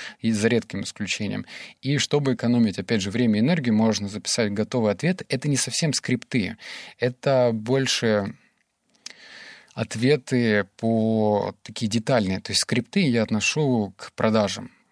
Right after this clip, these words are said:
Вот когда ты представляешь себе сотрудника колл-центра, где у него написано «дерево ответов»,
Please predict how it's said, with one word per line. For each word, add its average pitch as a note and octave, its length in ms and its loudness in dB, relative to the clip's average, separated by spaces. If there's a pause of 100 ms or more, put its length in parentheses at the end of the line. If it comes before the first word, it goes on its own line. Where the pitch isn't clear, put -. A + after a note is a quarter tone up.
(100)
Вот G#2 200 -10
когда G2 520 0
ты G2+ 80 -12
представляешь G2 500 -4
себе G2 320 -4
сотрудника G#2 540 -4
колл-центра, C#3+ 760 0 (320)
где G2 280 -2
у G2 180 -2
него G#2 240 0
написано F#2+ 460 -2
«дерево G2+ 600 0
ответов», D#3 560 -4